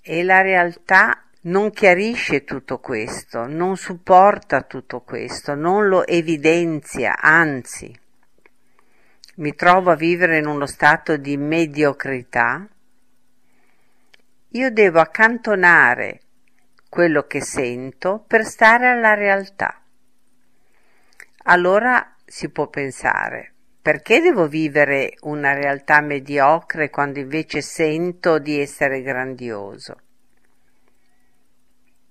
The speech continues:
E qui si apre un ragionamento.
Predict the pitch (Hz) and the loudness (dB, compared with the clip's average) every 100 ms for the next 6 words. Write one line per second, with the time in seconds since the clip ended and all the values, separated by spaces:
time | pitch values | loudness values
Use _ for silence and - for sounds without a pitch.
0 | _ _ _ _ _ _ - 170 - 302 | _ _ _ _ _ _ -14 -12 -6 -6
1 | - - _ - - 202 185 190 226 220 | -6 -12 _ -20 0 4 6 4 0 0
2 | 208 190 180 165 160 151 131 - - - | 0 2 2 0 -6 -4 -8 -12 -16 -20
3 | - - | -20 -20